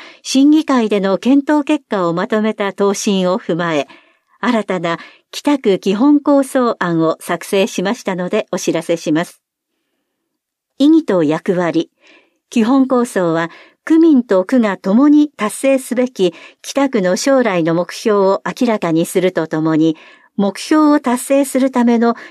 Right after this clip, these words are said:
基本的な考え方を示すものです。目標年次。おおむね二十年後の長期的な北区の将来像を見据え、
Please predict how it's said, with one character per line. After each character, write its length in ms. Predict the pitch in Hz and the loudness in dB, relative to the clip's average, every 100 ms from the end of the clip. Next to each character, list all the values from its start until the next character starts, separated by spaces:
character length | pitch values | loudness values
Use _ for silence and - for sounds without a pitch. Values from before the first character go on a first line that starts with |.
| - | -4
基 160 | 214 | -2
本 240 | 202 320 320 | 2 2 2
的 240 | 320 311 | 2 2
な 140 | 302 | 2
考 300 | 285 262 269 269 | 2 2 2 2
え 120 | 262 | 0
方 320 | 262 254 180 | -2 -4 -2
を 60 | 175 | -2
示 340 | - 180 196 | -2 -2 -2
す 80 | 180 | -4
も 140 | 160 | -2
の 120 | 156 143 | -2 -2
で 140 | 139 | -4
す。 160 | - _ _ _ _ _ _ _ _ _ _ _ _ _ | -6 _ _ _ _ _ _ _ _ _ _ _ _ _
目 240 | - 190 - | -2 -2 -4
標 320 | - 302 285 | -2 2 4
年 280 | 233 220 175 | 2 2 0
次。 220 | 156 - _ _ _ _ _ - | -4 -8 _ _ _ _ _ -2
お 140 | 247 | 2
お 40 | 294 | 4
む 120 | 302 | 6
ね 220 | 285 262 | 4 2
二 180 | 196 202 | 2 0
十 220 | 240 311 | 2 4
年 260 | 302 302 277 | 4 6 4
後 120 | 262 | 4
の 220 | 247 240 | 2 2
長 260 | - 254 294 | 0 0 -2
期 120 | - | -2
的 280 | - 285 269 | -4 0 2
な 180 | 254 - | 2 0
北 240 | - - 254 | -4 -4 -2
区 100 | 190 | 0
の 140 | 175 | -2
将 280 | - 233 226 | -2 -2 0
来 200 | 226 208 | 0 0
像 320 | - 170 160 | 0 0 2
を 100 | 156 | 0
見 120 | 160 | -2
据 200 | 175 196 175 | -4 -2 -2
え、 160 | 160 | -2